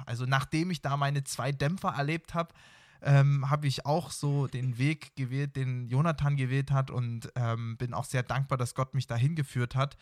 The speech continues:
Und das hat im Endeffekt dazu geführt, dass ich mit meinem, zu meinem fünfundzwanzigsten Geburtstag wurde ich von einem jungen Mann angesprochen, der sagte, „Na Mensch, Josua, jetzt bist du aber schon langsam ganz schön alt, jetzt musst du dich mal ranhalten mit der Partnerschaft.“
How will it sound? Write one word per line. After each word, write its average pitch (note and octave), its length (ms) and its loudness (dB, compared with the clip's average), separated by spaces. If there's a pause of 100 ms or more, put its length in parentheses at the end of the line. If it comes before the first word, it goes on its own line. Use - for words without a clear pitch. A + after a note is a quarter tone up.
(400)
Und C3 300 2
das D3+ 180 -2
hat F3 120 -6
im E3 100 -4
Endeffekt D#3 420 -6
dazu D3 240 -4
geführt, C#3 300 -4
dass B2+ 100 -2
ich B2+ 140 -4
mit B2 300 -6
meinem, A2+ 340 -6 (140)
zu C3 100 -6
meinem A2 160 -4
fünfundzwanzigsten C#3+ 600 -4
Geburtstag A#2+ 600 0 (300)
wurde C#3 180 6
ich C3+ 120 2
von C3+ 140 0
einem A#2+ 180 -2
jungen C3 260 4
Mann A#2 220 4
angesprochen, C#3 580 2
der B2 100 4
sagte, C3+ 380 2 (260)
„Na G#2+ 100 0
Mensch, B2 220 4
Josua, C3 380 6 (140)
jetzt - 180 -4
bist C3+ 160 2
du D#3+ 60 4
aber D#3 160 8
schon C#3 280 4
langsam C#3+ 380 6
ganz C#3 200 6
schön C3+ 120 4
alt, B2+ 240 2
jetzt E3 140 -4
musst D#3+ 180 2
du F3 40 -2
dich D3 100 -4
mal F#3 80 4
ranhalten C#3 500 4
mit A2 120 -2
der A2 100 -2
Partnerschaft.“ - 680 -4